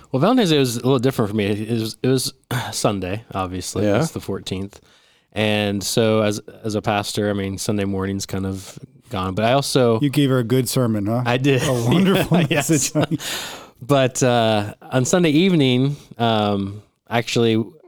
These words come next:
Speaker 1: I had the opportunity to be a part of a organization service for a church in the South Hills. So that was kinda cool.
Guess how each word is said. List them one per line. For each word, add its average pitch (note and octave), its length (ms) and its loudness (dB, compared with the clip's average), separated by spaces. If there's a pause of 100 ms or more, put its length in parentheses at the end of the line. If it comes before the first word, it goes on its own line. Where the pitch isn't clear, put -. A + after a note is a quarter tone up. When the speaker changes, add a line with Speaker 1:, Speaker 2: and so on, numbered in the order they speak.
(140)
Speaker 1:
I A2+ 120 2
had A2+ 420 0
the C3+ 60 4
opportunity C3 500 2
to A2+ 80 2
be B2+ 240 2
a A#2 60 2
part A#2+ 380 0
of G#2+ 320 0
a G2+ 440 -2 (460)
organization A#2 640 0
service G2 500 -2
for G2 320 -2
a F#2 200 -6
church - 340 -6
in G#2 40 -4
the G2 60 -6
South G2 320 -4
Hills. - 480 -6
So - 260 -2
that G#2 120 -2
was G2+ 120 -4
kinda G#2 200 -6
cool. G2 360 -4